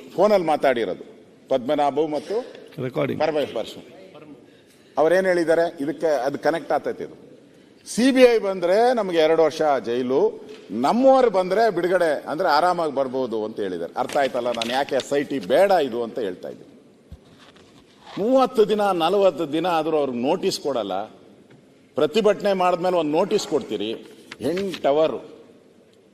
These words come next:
Speaker 1: ಎಂಟು ಅವರ್ ವಾಲ್ಮೀಕಿ ನಿಗಮದ ಬಗ್ಗೆ ಎನ್ಕ್ವೈರಿ, ಎಂಟು ಅವರ್ ಅವ್ರನ್ನ ಕೂತಿಸ್ಕೊಂತಾರೆ. ಏನ್ ವಾಲ್ಮೀಕಿ ರಾಮಾಯಣ ಓದಕ್ ಕೂತಿಸ್ಕೊಂಡಿದ್ರೆ ಅವ್ರನ್ನ? ಎಂಟು ಅವರ್ ಓಡ-, ಓದ್ತಾ ನಗ್ನಗ್ತಾ ಓದ್ತಾರೆ,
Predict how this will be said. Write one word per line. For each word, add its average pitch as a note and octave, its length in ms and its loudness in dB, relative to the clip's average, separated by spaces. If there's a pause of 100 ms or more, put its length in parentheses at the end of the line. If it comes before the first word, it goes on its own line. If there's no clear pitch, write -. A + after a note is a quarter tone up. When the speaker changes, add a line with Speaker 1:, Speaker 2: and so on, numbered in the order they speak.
(220)
Speaker 1:
ಎಂಟು D3+ 320 -2
ಅವರ್ D3 200 2 (240)
ವಾಲ್ಮೀಕಿ C3 800 -2 (500)
ನಿಗಮದ C#3 360 -2
ಬಗ್ಗೆ G#2+ 360 -4 (540)
ಎನ್ಕ್ವೈರಿ, D3 600 0 (380)
ಎಂಟು G#3+ 420 2
ಅವರ್ G#3 220 6
ಅವ್ರನ್ನ F3+ 240 2
ಕೂತಿಸ್ಕೊಂತಾರೆ. D#3+ 720 -4 (880)
ಏನ್ D#3 140 0
ವಾಲ್ಮೀಕಿ D#3 420 2
ರಾಮಾಯಣ D3+ 360 2
ಓದಕ್ C3+ 320 0
ಕೂತಿಸ್ಕೊಂಡಿದ್ರೆ F#2+ 600 -8
ಅವ್ರನ್ನ? E2+ 240 -6 (640)
ಎಂಟು F3 320 -2
ಅವರ್ C#3 480 -8 (1120)
ಓಡ-, D#3+ 240 -2
ಓದ್ತಾ E3+ 300 -4
ನಗ್ನಗ್ತಾ E3+ 460 -2
ಓದ್ತಾರೆ, E3 480 -2